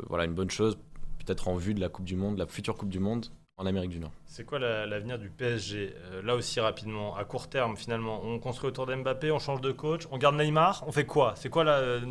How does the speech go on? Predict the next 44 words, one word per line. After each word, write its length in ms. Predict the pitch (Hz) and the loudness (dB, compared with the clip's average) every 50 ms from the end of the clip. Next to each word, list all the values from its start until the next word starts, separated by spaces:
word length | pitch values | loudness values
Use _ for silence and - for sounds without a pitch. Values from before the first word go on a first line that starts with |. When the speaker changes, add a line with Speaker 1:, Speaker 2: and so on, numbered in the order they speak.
| 123 123 110 | -4 -4 -2
Speaker 2:
dans 100 | 127 127 | -2 -2
les 80 | 127 127 | -2 -2
trois 180 | - - 147 | -2 0 0
mois 120 | 147 147 147 | 2 2 0
qui 140 | - - | -2 -4
viennent 180 | 135 147 160 156 | -2 -2 -2 0
pour 120 | 139 120 | -2 -4
préparer 300 | - - 127 - 131 135 | -4 -4 -2 0 2 2
la 80 | 135 131 | 2 2
prochaine 260 | - - 117 123 123 | 0 -2 -2 -2 -2
saison ? 240 | 120 135 135 147 156 | -2 -2 -4 -2 -2
Quel 140 | - 139 131 | -2 0 0
est, 180 | 135 135 123 - - - - - - - | 0 -2 -4 -6 -10 -10 -10 -10 -10 -10
quels 120 | - - | -10 -8
sont 120 | - - 147 | -4 -2 -2
les 80 | 135 | 0
grands 160 | 117 - 123 | 2 2 2
chantiers ? 320 | 107 120 120 117 - 110 101 - - - - - - - - - - - - - - - - - - - | 2 0 0 0 -2 -4 -4 -6 -8 -16 -18 -18 -18 -12 -8 -8 -8 -8 -8 -10 -10 -10 -10 -10 -8 -4
Speaker 1:
Les 100 | - 92 | -2 0
grands 140 | 92 98 117 | 2 4 4
chantiers, 580 | 117 - 120 110 - - 127 127 135 139 139 135 | 4 4 2 2 2 4 6 6 8 8 6 6
c'est, 580 | - - - - - 104 98 98 101 104 104 101 | 4 4 4 2 2 4 4 4 6 6 8 8
euh, 320 | 95 90 90 90 95 92 | 8 8 8 6 4 2
finalement 600 | 87 - - 104 101 104 113 120 120 120 120 - - - - - - - | 2 2 2 2 4 6 6 8 8 8 6 4 2 -2 -4 -4 -4 -4
ce 140 | - - - | -4 -4 -4
qui 240 | - - - 101 104 | -2 0 2 4 4
est 20 | |
annoncé 420 | 101 104 107 110 104 - 127 127 113 | 6 4 4 2 2 2 2 2 2
depuis 220 | 101 85 - 90 | 0 -2 -4 -4
plusieurs 260 | 82 101 98 101 98 | -2 -2 0 0 2
an-, 220 | 98 98 98 95 - - 87 92 | 0 0 0 -2 -4 -6 -4 -2
années 240 | 95 98 110 113 110 | 0 0 0 0 0
par 340 | - 95 85 80 80 80 | -2 -2 -2 -2 -2 -4
le 80 | 80 82 | -4 -6
président 240 | 80 - 90 90 95 | -6 -4 -4 -2 -2
Nasser 240 | 95 92 87 - 95 | -2 -2 -2 -2 -2
Al-Khelaifi, 680 | 92 90 - 90 87 87 85 - - 113 120 131 131 | -2 -2 -2 -2 -4 -4 -4 -2 0 0 0 0 0
c'est, 560 | 131 - - - 101 98 101 101 101 104 101 98 | -2 -4 -2 0 2 2 4 4 4 4 4 2
euh, 340 | 90 82 85 82 80 80 80 | 2 0 0 0 0 -2 0
d'arrêter 400 | 85 90 90 92 95 - - 107 | 0 0 2 0 0 0 -2 -2
avec 220 | 95 87 - - | -2 -2 -4 -6
le 60 | 90 | -8
côté 280 | - 92 85 - 92 85 | -6 -6 -6 -4 -4 -4
bling-bling 520 | 85 95 101 98 95 101 110 110 110 107 | -2 0 0 0 2 2 0 0 -2 -4